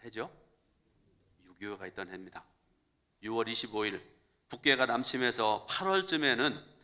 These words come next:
남한 지역이 거의 점령당했고요,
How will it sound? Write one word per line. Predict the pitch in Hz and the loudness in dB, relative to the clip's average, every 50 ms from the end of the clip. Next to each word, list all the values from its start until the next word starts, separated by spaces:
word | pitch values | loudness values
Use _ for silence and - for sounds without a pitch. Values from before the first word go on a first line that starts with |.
| _ _ _ _ | _ _ _ _
남한 | 113 113 123 139 143 147 143 143 | 0 2 4 4 4 4 4 2
지역이 | 139 127 127 127 120 117 113 113 113 - - | 0 0 2 2 2 2 0 -2 -4 -4 -6
거의 | - - 113 120 113 | -8 0 0 2 2
점령당했고요, | - - 120 123 131 131 127 120 110 101 98 98 - - 95 104 104 95 | 2 -2 -2 0 0 0 0 0 -4 -4 -6 -8 -10 -8 -6 -6 -6 -8